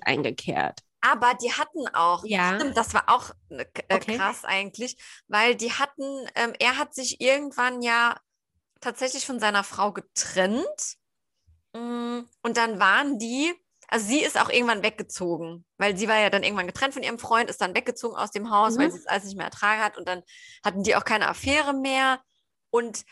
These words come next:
Speaker 2: dann hat er es irgendwann nicht mehr ohne sie ausgehalten und ist dann, ich glaub, der hat auch dann zwischenzeitlich mit seiner Frau und dem Kind in New York gelebt und kam dann wegen ihr zurück.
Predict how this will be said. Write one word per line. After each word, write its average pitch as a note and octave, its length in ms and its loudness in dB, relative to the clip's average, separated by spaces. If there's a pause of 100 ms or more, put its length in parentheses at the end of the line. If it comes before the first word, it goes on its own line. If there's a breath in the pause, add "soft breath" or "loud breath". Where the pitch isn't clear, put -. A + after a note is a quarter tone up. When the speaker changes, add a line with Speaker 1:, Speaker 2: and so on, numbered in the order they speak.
(180 soft breath)
Speaker 2:
dann A3+ 240 0
hat A3+ 240 0
er B3 400 6
es - 160 -10
irgendwann B3 320 0
nicht A#3+ 180 0
mehr A#3 180 2
ohne G#3 300 0
sie A3+ 360 0
ausgehalten F3 1040 0 (340)
und G#3 200 -10
ist - 160 -2
dann, C4 160 4
ich - 160 -2
glaub, C4+ 240 -2
der A#3 240 2
hat - 280 -4
auch G3 160 -2
dann G#3+ 220 -10
zwischenzeitlich B3 720 -2
mit G#3+ 120 -10
seiner F#3 200 0
Frau A3 180 0
und G#3+ 120 -2
dem G3+ 120 -8
Kind A#3+ 160 -6
in G#3+ 60 -10
New G3+ 60 -4
York F#3 360 2
gelebt D4 480 2
und G3 100 -10
kam A3+ 200 -2
dann A3 180 -4
wegen G3+ 160 -6
ihr A#3+ 200 2
zurück. A#3+ 580 2